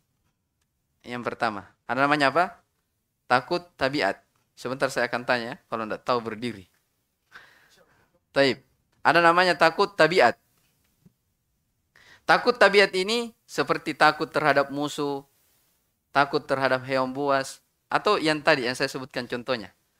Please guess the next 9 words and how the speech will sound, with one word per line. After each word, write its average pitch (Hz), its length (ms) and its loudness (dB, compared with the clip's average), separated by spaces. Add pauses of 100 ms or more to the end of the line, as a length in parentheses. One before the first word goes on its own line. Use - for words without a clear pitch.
(200)
Iya. 147 240 2 (600)
Ah, 120 180 0 (1700)
takut 214 320 4 (400)
yang 151 300 2
sifatnya 165 420 0
seperti 143 560 -4
ini, 175 320 -8 (320)
takut 139 320 -4
tabi'i, 139 640 -4